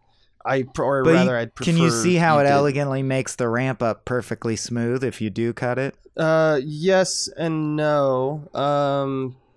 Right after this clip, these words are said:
Speaker 1: because then you lose it, 'cause the movie's already bookended between that and the result, which is the final scene. Um,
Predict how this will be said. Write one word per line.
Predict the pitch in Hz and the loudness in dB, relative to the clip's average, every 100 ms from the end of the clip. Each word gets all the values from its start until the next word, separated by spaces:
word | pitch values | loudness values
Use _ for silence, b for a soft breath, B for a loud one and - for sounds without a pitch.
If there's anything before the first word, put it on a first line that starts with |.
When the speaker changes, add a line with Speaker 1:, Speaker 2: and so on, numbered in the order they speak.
| _ | _
Speaker 1:
because | 156 - 160 151 127 127 127 | -8 -4 -2 0 -2 -6 -6
then | 160 160 | -4 -2
you | 160 151 | -2 -2
lose | 156 147 87 | -2 -2 -4
it, | 139 139 _ 127 | -8 -8 _ -10
'cause | 175 151 | -8 -4
the | 160 | 0
movie's | 180 190 165 | 0 0 0
already | 165 151 | -2 -2
bookended | 123 143 139 147 135 127 117 | -4 -6 -6 -4 -4 -4 -4
between | 131 - 139 131 117 | -8 -8 -6 -4 -4
that | 123 127 127 | -2 0 -2
and | 131 127 123 120 - - - | -4 -6 -6 -8 -12 -20 -10
the | 143 | -8
result, | 127 120 120 120 101 - | -6 -6 -4 -4 -6 -6
which | 127 127 | -10 -8
is | 120 117 | -10 -10
the | 123 113 | -10 -10
final | - 123 120 117 | -6 -6 -6 -8
scene. | - 101 98 101 - B B B B | -8 -10 -10 -14 -18 B B B B
Um, | 127 127 127 123 120 | -2 0 0 -2 -6